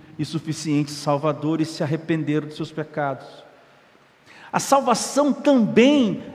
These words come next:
tem um componente do futuro. Significa que a gente precisa entender que nós já, mas ainda não, estamos lá. Lá onde?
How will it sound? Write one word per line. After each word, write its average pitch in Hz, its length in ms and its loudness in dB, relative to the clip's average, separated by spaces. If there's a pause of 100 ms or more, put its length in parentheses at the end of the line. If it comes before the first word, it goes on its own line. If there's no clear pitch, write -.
(140)
tem 254 180 8
um 262 100 4
componente 247 720 4
do 247 120 2
futuro. 220 880 0 (520)
Significa 254 600 4
que 269 140 2
a 285 40 8
gente 294 260 0
precisa 285 500 0
entender 269 520 2
que 302 240 0
nós 269 500 2
já, 330 680 6
mas 294 300 8
ainda 302 340 10
não, 240 520 6
estamos 277 580 4
lá. 214 600 2 (920)
Lá 294 300 4
onde? 202 560 6